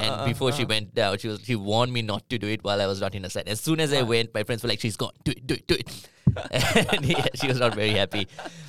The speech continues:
Speaker 1: But yeah, that, it was horribly painful. It was
Speaker 2: Right.
Speaker 1: crazy. But, uh, yeah, I got my X-rays done. And
Speaker 2: And what did you
Speaker 1: for
Speaker 2: see in the X-ray?
Speaker 1: Uh, complete, like, the bone, the ulna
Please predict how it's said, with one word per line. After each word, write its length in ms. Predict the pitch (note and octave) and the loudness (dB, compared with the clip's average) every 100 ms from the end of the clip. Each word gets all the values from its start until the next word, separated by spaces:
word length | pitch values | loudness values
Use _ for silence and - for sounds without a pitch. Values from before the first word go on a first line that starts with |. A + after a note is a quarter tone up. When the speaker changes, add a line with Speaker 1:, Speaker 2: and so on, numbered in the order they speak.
| A#2+ - | -8 2
Speaker 1:
But 200 | A#2 G#2+ | 2 2
yeah, 100 | G#2 - _ _ _ - | -4 -4 _ _ _ -8
that, 80 | - _ _ - | -8 _ _ -20
it 100 | - - | -16 -6
was 200 | A2 - _ | -6 -6 _
horribly 840 | - - - - C3 A#2+ A2 - A2 | -20 -14 -10 -2 2 2 0 -6 -8
painful. 600 | - F#2+ F#2+ G#2 F2 C#2 | -6 -6 -8 -10 -10 -10
It 240 | C2+ G2 - | -12 -12 -2
was 20 | |
Speaker 2:
Right. 320 | C3 A#2+ A2 | 2 2 0
Speaker 1:
crazy. 460 | - C3+ A2 F2+ F#2 | -4 -4 -4 -4 -8
But, 360 | G2 G#2 F#2+ | -2 -2 -2
uh, 280 | G2 F#2+ F#2+ G2 - | -2 0 -2 -4 -4
yeah, 160 | C#3+ - - | -4 -4 -4
I 60 | |
got 180 | G2 F#2+ | -6 -4
my 100 | F#2 | -8
X-rays 420 | F2 - F2+ F2+ | -10 -8 -8 -6
done. 260 | - A#2+ B2+ - - _ _ _ - | -2 -2 -2 -12 -20 _ _ _ -10
And 340 | F#2+ F#2 F#2 | -6 -4 -2
Speaker 2:
And 80 | C#3+ | 0
what 100 | D#3+ | 0
did 120 | D3 | -2
you 60 | D3+ | -6
Speaker 1:
for 40 | |
Speaker 2:
see 100 | - | -4
in 80 | D3+ | -6
the 100 | C3 | -4
X-ray? 340 | C3 - A#2 G#2+ _ _ _ - - _ - _ _ _ _ - - _ - | -6 -6 -8 -8 _ _ _ -16 -16 _ -20 _ _ _ _ -20 -20 _ -10
Speaker 1:
Uh, 240 | F#2+ G2 F#2 _ _ _ _ - | -6 -6 -8 _ _ _ _ -6
complete, 400 | B2 A2 - F#2 | -6 -6 -12 -4
like, 160 | A2 G#2+ A2+ | -2 -2 0
the 240 | A2+ G#2+ | 2 2
bone, 400 | F#2 A2 A#2+ G2+ | 0 -2 0 -2
the 140 | G2+ | 0
ulna 440 | G2+ G#2+ F2+ D2+ | 0 0 -4 -10